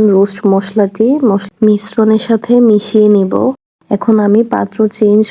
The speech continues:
করে নিচ্ছি, কেননা এতগুলো মুরগির মাংস এই পাত্রে জায়গা হবে না। ফ্রাই প্যান থেকে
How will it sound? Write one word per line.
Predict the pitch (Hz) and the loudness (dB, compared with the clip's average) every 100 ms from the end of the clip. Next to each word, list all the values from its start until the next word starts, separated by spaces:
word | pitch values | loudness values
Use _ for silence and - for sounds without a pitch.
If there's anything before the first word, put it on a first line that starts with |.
| - | 0
করে | 214 208 | 0 2
নিচ্ছি, | 202 190 196 - 202 226 277 - | 2 0 -4 -2 0 0 -2 -2
কেননা | 208 208 202 196 208 247 233 | 0 2 2 2 0 0 -2
এতগুলো | 208 214 208 208 220 | -2 -2 0 2 2
মুরগির | 202 202 202 214 | 2 0 0 0
মাংস | 202 190 196 - 190 214 - | 0 0 -4 -2 -2 -2 0
এই | 202 | 0
পাত্রে | 202 208 208 - 208 214 208 | 0 -4 -4 -2 0 0 -2
জায়গা | 196 196 208 | -4 -2 -2
হবে | 202 196 202 190 | 0 0 -2 0
না। | 196 262 - _ _ _ _ - | -2 -4 -8 _ _ _ _ -8
ফ্রাই | 220 208 | -2 0
প্যান | 208 220 220 | 0 0 0
থেকে | 226 226 247 | 0 0 0